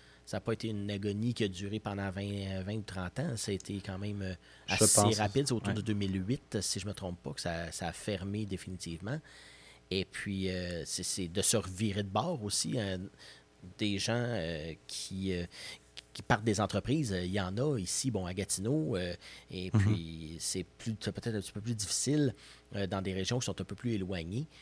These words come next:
Speaker 1: Euh, on le voit, des régions un peu plus éloignées, que c'est, c'est un petit peu plus difficile, mais
Speaker 2: Mhm.
Speaker 1: il y a une certaine, comme tu le disais, une certaine, euh, un certain attachement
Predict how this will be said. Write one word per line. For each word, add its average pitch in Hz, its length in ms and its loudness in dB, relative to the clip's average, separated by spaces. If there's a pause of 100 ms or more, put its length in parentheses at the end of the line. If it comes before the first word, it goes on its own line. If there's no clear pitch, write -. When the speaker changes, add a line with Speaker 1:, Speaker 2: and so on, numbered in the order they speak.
(240)
Speaker 1:
Euh, 95 60 -2
on 98 160 0
le 98 80 0
voit, 95 340 0
des 110 140 0
régions 101 440 -2
un 90 60 -2
peu 95 120 -6
plus 107 200 -2
éloignées, 95 440 -2
que 123 60 -8
c'est, - 160 -4
c'est 87 140 -6
un 85 40 -2
petit - 160 -8
peu 98 80 -6
plus 117 200 -2
difficile, 110 600 2 (220)
mais 131 360 4
Speaker 2:
Mhm. 110 240 8
Speaker 1:
il 110 160 -2
y 120 120 6
a 143 120 8 (100)
une 107 180 0
certaine, 147 480 2
comme 101 160 0
tu 98 120 -4
le 98 40 -2
disais, 101 260 2
une 110 100 2
certaine, 123 640 2
euh, 95 240 2 (320)
un - 60 -6
certain 160 260 0
attachement 156 520 2